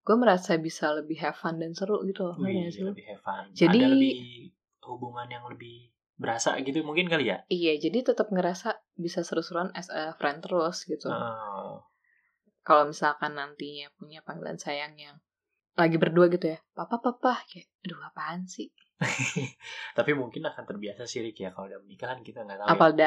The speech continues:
Speaker 1: apalagi udah punya anak ya.
Speaker 2: Ya, mungkin karena udah, ya kan anak kan ada di, sama kita terus kan,
Speaker 1: Hmm.
Speaker 2: ibaratnya mungkin nanti dia akan jadi terbiasa papa mama aja gitu.
Speaker 1: Hmm.
Speaker 2: Bisa jadi kan?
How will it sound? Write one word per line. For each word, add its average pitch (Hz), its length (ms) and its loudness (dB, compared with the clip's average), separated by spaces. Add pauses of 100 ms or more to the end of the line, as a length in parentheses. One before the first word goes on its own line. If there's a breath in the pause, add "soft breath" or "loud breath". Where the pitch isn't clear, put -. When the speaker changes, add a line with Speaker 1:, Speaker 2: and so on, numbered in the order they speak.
Speaker 1:
apalagi 151 320 2
udah 147 140 0
punya 139 160 -6
anak 165 180 -6
ya. 135 140 -10
Speaker 2:
Ya, 147 180 -6 (160)
mungkin 135 240 -6
karena 104 380 -8 (320)
udah, 104 160 -14 (400)
ya 113 140 -12
kan 143 120 -4
anak 151 200 -10
kan 180 120 -8
ada 127 220 -6
di, 107 400 -12 (100)
sama 110 340 -12
kita 101 280 -8
terus - 240 -12
kan, - 180 -14
Speaker 1:
Hmm. 90 160 -8
Speaker 2:
ibaratnya 87 460 -8
mungkin 110 320 -14
nanti 190 160 -20 (260)
dia 120 160 -12
akan 123 160 -16
jadi 117 160 -18
terbiasa 117 680 -6 (240)
papa - 240 -8
mama 110 320 -12
aja 143 260 -12
gitu. 147 300 -6
Speaker 1:
Hmm. 156 240 -10 (240)
Speaker 2:
Bisa - 240 -20
jadi 156 220 -2
kan? 190 260 -12